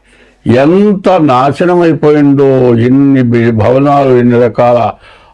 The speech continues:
ఆస్తులు సర్వనాశనం అయిపోయినాయో మనందరికీ కూడా బాగా తెలుసు. మానవ జన్మ ఎత్తిన వాళ్ళు, చదువుకున్న వాళ్ళందరూ కూడా ఇది పెద్ద యుద్ధం, ప్రపంచ యుద్ధంగా మారిపోతుంది అని భయపడ్డాం.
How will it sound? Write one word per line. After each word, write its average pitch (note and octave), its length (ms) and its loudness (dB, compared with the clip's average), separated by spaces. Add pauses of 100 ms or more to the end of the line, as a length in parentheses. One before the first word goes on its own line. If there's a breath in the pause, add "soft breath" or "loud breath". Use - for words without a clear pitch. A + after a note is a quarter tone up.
ఆస్తులు E3 600 -2 (120)
సర్వనాశనం D#3 840 -2
అయిపోయినాయో D3 840 0
మనందరికీ B2+ 680 0
కూడా C#3 220 2
బాగా B2 360 0
తెలుసు. A#2 520 -6 (1400 soft breath)
మానవ C3 420 2
జన్మ C#3 320 0
ఎత్తిన B2+ 360 -2
వాళ్ళు, C#3 320 0
చదువుకున్న C3 640 0
వాళ్ళందరూ C#3 500 0
కూడా A#2+ 480 0 (840 loud breath)
ఇది D#3 220 2
పెద్ద B2 320 -2
యుద్ధం, C3+ 480 0 (240)
ప్రపంచ D#3+ 440 0 (160)
యుద్ధంగా D#3+ 440 0
మారిపోతుంది C#3 1160 0
అని C3+ 160 0
భయపడ్డాం. A2+ 680 -2